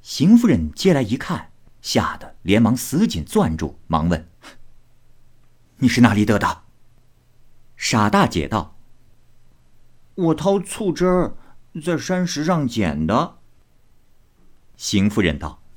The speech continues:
：“快去告诉一人，这不是好东西，连你也要打死。皆因你素日是傻子，以后再别提起了。”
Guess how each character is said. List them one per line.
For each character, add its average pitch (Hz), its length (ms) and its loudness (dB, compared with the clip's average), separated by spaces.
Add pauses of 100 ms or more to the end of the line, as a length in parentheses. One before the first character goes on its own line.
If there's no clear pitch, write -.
(640)
：“快 - 160 0
去 147 100 2
告 139 140 0
诉 127 100 -2
一 120 120 4
人， 92 260 2 (800)
这 71 100 -12
不 - 160 -8
是 - 140 0
好 - 200 -6
东 104 200 0
西， - 200 -6 (400)
连 113 220 -2
你 151 200 2
也 180 60 4
要 80 120 -4
打 - 180 -4
死。 - 220 -8 (800)
皆 80 220 -6
因 82 260 -2
你 76 80 -4
素 - 260 -4
日 78 60 -6
是 98 180 -4
傻 - 300 -6
子， - 220 -10 (600)
以 - 120 -4
后 - 340 -8 (360)
再 - 140 -4
别 - 140 -4
提 - 140 0
起 226 120 0
了。” - 200 -12